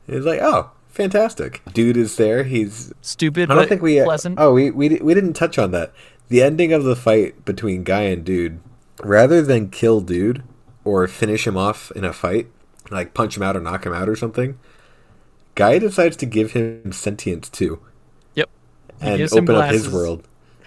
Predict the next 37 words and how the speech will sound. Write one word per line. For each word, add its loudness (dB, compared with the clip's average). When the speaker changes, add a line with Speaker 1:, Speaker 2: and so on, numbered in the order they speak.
Speaker 1:
And 0
I 2
thought -2
that -4
that -2
was -2
a 0
really, 0
like, -6
nice -4
way 4
to 0
end -4
a 0
movie -2
where -4
the -6
main -6
guy -6
is -6
a -4
pacifist. -6
It's -8
not, -4
"Hey, -2
I'm -4
gonna -4
be -8
a -8
fighter 0
now." -8
It's, 0
"No, -4
I'm -4
still 0
a 2
pacifist. -2